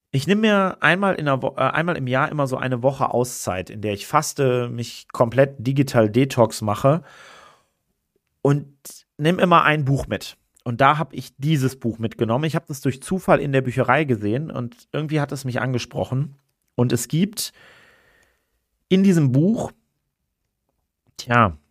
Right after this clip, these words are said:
vier Versprechen logischerweise. Und ich werde, also das ist, das ist ein Sachbuch, das bedeutet, du kannst das Buch auch wunderbar lesen, auch wenn ich das jetzt hier ein bisschen, äh, ein bisschen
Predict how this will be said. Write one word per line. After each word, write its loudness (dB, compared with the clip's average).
vier 4
Versprechen 0
logischerweise. 0
Und 0
ich -2
werde, 0
also 2
das -2
ist, -2
das -2
ist -4
ein -4
Sachbuch, 2
das -2
bedeutet, 2
du -2
kannst -6
das -8
Buch -2
auch -4
wunderbar 4
lesen, 0
auch -6
wenn -2
ich -8
das -8
jetzt -4
hier 0
ein -4
bisschen, -4
äh, -6
ein -4
bisschen -4